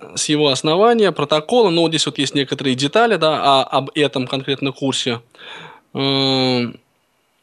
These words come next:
в этом году, продолжает Иван, у них, у этой школы,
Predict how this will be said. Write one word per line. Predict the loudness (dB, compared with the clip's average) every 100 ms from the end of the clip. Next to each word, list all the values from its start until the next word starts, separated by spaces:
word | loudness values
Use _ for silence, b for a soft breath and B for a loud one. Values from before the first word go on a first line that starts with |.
| _ _ _ -20 _ _ _
в | 0
этом | 2 2
году, | 2 2 2 0 -2 -6 _
продолжает | -4 0 0 0 -2 -2
Иван, | -2 -2 -4 -6 0
у | 2
них, | 2 0 -4
у | -2 0
этой | 0 -2
школы, | -4 0 0 2 -2